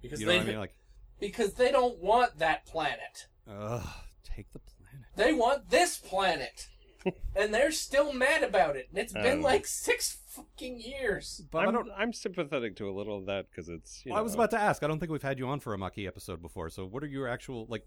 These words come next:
Speaker 2: You may not agree with us on this. What do you think?
Speaker 3: If you, I mean, if you take that as a parallel of, like, you know, Indians being put on reservations and all that
Speaker 2: Well, the
Speaker 3: kind
Speaker 2: first,
Speaker 3: of stuff,
Speaker 2: the
Speaker 3: then,
Speaker 2: first Maquis
Speaker 3: yeah.
Speaker 2: episode literally had Native
Speaker 3: Yeah.
Speaker 2: Americans in space, like, you know.
Speaker 3: Yeah,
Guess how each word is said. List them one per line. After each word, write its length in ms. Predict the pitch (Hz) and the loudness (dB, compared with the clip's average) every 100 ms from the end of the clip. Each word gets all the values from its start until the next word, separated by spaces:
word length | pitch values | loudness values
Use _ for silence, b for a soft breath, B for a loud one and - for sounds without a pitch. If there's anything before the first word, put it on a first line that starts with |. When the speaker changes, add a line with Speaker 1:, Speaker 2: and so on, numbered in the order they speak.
| - _ _ | -14 _ _
Speaker 2:
You 220 | 104 110 123 | -12 -8 -4
may 120 | 131 | -2
not 160 | 143 147 | -2 -2
agree 200 | 175 202 | -2 -2
with 160 | 92 | -4
us 120 | 90 | -8
on 140 | 87 73 | -10 -10
this. 180 | 69 - | -14 -12
What 80 | 98 | -8
do 60 | 110 | -6
you 80 | 139 | -8
think? 200 | - - - | -10 -12 -8
Speaker 3:
If 140 | 147 | -6
you, 280 | 180 170 165 | -4 -4 -4
I 80 | 135 | -2
mean, 300 | 139 131 127 | -2 -4 -6
if 100 | 139 | -4
you 100 | 123 | -4
take 220 | 123 147 - | -2 -2 0
that 120 | 123 | 0
as 120 | 117 | 0
a 60 | 110 | -2
parallel 580 | 107 104 104 104 101 98 | -4 -2 0 0 0 -2
of, 200 | 90 87 | -2 -4
like, 260 | 87 - | -6 -6
you 60 | 87 | -6
know, 180 | 85 87 | -6 -4
Indians 680 | 95 90 90 90 90 85 | -6 -4 -2 -2 -4 -6
being 240 | 82 85 80 | -8 -8 -8
put 140 | 87 | -6
on 140 | 87 | -6
reservations 760 | 82 82 82 78 82 85 82 80 | -6 -8 -10 -10 -12 -10 -10 -10
and 240 | 78 80 - | -12 -12 -10
all 100 | 87 | -4
that 80 | 135 | -2
Speaker 2:
Well, 100 | 131 | 0
the 120 | 131 | 0
Speaker 3:
kind 100 | 147 | 0
Speaker 2:
first, 220 | 170 190 | 0 0
Speaker 3:
of 20 | |
stuff, 140 | 180 - 120 | -4 -4 -6
Speaker 2:
the 80 | |
Speaker 3:
then, 80 | 123 | -2
Speaker 2:
first 220 | 151 143 | 0 -2
Maquis 220 | 139 127 143 | -2 -2 -2
Speaker 3:
yeah. 60 | |
Speaker 2:
episode 320 | 127 120 117 107 | -2 -2 -4 -2
literally 440 | 117 110 107 98 | 0 0 0 -2
had 360 | 98 98 92 85 _ - - | -2 -2 -4 -8 _ -20 -4
Native 200 | 110 160 | 2 4
Speaker 3:
Yeah. 80 | 78 | 4
Speaker 2:
Americans 560 | 101 95 - 90 85 | 0 -2 -4 -8 -8
in 120 | 90 | -10
space, 540 | 78 104 90 82 - - | -8 -6 -6 -6 -12 -14
like, 180 | 92 82 _ - | -14 -14 _ -20
you 100 | 90 | -14
know. 80 | 76 | -6
Speaker 3:
Yeah, 220 | 107 73 | -4 -4